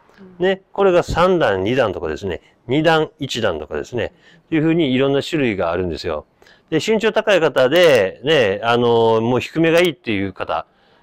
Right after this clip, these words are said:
Speaker 2: あー、もう、まあ、まあ、振り袖なんで一段一段っていうのはね、ちょっと悲しいんで、やっぱり二段一段ですね。で、その二段でもまあ、高さがいろいろありますんでね。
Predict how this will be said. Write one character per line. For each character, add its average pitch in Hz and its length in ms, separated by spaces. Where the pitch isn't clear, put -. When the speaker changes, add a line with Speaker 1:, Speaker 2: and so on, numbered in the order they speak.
Speaker 2:
あ 110 640
ー、 - 20
も 170 220
う、 120 40
ま 135 160
あ、 113 60
ま 135 160
あ、 - 20
振 - 160
り 240 80
袖 247 220
な 156 120
ん 113 60
で 113 60
一 131 300
段 226 160
一 233 180
段 170 200
っ - 40
て 117 80
い 113 40
う 107 40
の 98 60
は 85 80
ね、 147 180
ち - 100
ょ 160 80
っ - 40
と 139 120
悲 143 120
し 131 140
い 113 40
ん 117 60
で、 120 60
や 123 80
っ - 20
ぱ 135 80
り 139 60
二 143 120
段 160 200
一 156 180
段 78 320
で 73 120
す - 100
ね。 147 160
で、 151 80
そ 202 120
の 190 60
二 220 140
段 269 160
で 277 100
も 240 80
ま 190 200
あ、 135 60
高 147 260
さ 143 340
が 135 240
い 151 100
ろ 151 100
い 156 40
ろ 117 100
あ 95 40
り 98 100
ま 101 140
す - 120
ん 135 60
で 90 80
ね。 113 160